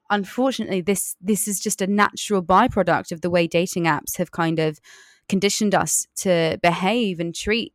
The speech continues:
other people, which is not as much respect, I think,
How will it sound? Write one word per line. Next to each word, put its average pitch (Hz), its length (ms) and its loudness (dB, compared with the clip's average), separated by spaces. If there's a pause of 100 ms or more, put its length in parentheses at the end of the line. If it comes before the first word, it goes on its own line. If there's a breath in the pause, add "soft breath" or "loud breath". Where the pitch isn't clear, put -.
other 175 220 -4
people, 196 600 0
which - 260 -4
is 170 340 -2 (1000 soft breath)
not 214 360 2
as 233 120 0
much 254 300 0
respect, - 880 0
I 185 80 -6
think, 165 420 -2